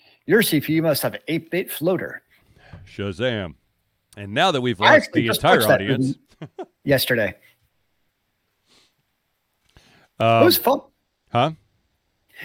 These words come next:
Speaker 1: I just watched that movie yesterday.
Speaker 2: Which one?
Speaker 1: Shazam.
Speaker 2: Oh, nice.
Speaker 1: It's a fun movie.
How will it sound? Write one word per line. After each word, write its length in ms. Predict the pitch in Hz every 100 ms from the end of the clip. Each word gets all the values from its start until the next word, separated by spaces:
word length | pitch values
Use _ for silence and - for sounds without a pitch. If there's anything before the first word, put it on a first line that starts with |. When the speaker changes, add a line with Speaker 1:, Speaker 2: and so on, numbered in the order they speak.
| 156
Speaker 1:
I 100 | -
just 180 | 226 196
watched 220 | 226 -
that 100 | 190
movie 220 | 185 185
yesterday. 460 | 190 208 - 120 - _ _ 123
Speaker 2:
Which 160 | 110
one? 160 | 101 76 _ _ _ _ _ _ -
Speaker 1:
Shazam. 520 | 196 285 330 208 - _ _ _ _ _ _ _ _ _ -
Speaker 2:
Oh, 400 | 82 107 101 87
nice. 680 | 90 104 101 85 - _ _ _ _ _ -
Speaker 1:
It's 160 | 262 -
a 60 |
fun 340 | 185 - 160 165
movie. 360 | 170 170 98